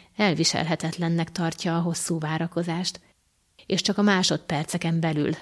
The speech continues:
megvalósuló szolgáltatást értékeli.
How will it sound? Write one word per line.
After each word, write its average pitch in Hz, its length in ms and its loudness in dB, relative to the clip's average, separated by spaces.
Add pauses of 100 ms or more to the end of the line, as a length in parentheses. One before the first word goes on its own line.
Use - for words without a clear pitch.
(100)
megvalósuló 160 760 0
szolgáltatást 165 880 -2
értékeli. 165 640 -4